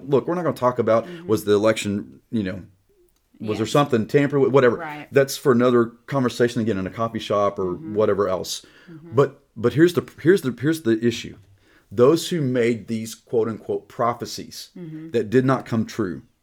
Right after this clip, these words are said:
Speaker 1: The, the reality is in the Old Testament, if a prophet's prophecy didn't come true, they got the death penalty.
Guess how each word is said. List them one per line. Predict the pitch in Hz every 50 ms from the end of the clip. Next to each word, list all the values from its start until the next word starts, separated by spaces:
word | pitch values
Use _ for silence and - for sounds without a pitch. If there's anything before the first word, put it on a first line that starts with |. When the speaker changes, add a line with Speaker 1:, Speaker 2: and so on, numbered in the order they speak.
| _ _ _ _ _ _ _ _ _ _ _ _ _ _ _ _ _ _ _ _ _ _ _ _ _ _
Speaker 1:
The, | - 113 107 117
the | - 117 113
reality | 107 110 120 160 175 143 120
is | 113 110 95 104
in | 107 104
the | 107 110
Old | 107 104
Testament, | - - 143 147 135 117 98
if | 87
a | 98 98
prophet's | - - 117 120 120 - - 95 90 - - - -
prophecy | - _ - - 120 117 117 - - 110
didn't | 104 104 98
come | 104 98
true, | 92 - - 131 139 143 143 139 _ _ _ _ _ _ _ _
they | - 95 110 120
got | - -
the | - 185
death | 180 117 139 135
penalty. | - 107 90 80 73 -